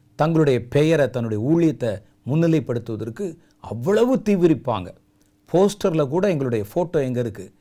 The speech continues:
என் பேர் எத்தனாவது இடத்துல இருக்கு, என்னை எப்படி கனம் பண்ணியிருக்கிறாங்கங்கிறதெல்லாம் கவனிப்பாங்க.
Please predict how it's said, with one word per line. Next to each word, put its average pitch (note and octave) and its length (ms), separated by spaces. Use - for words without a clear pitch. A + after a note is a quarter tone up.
என் B2 220
பேர் F3 240
எத்தனாவது E3 500
இடத்துல C3 260
இருக்கு, G2+ 360
என்னை C#3 240
எப்படி D3+ 280
கனம் D3 280
பண்ணியிருக்கிறாங்கங்கிறதெல்லாம் C3+ 960
கவனிப்பாங்க. B2 520